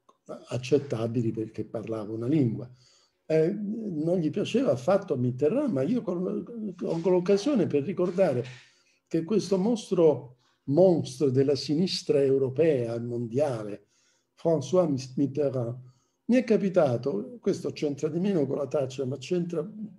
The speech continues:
ugualmente, Mitterrand è stato da giovane uno della Cagoule, cioè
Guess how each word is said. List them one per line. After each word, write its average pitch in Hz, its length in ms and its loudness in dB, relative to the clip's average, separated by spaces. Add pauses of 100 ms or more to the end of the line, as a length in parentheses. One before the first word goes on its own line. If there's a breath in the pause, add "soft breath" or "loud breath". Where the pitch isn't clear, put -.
(240)
ugualmente, 165 720 -2 (800 soft breath)
Mitterrand 285 760 4
è 208 80 2
stato 131 720 0
da 175 220 4
giovane 147 800 0 (480)
uno 277 260 4
della 165 360 -2
Cagoule, 190 800 2
cioè 180 480 0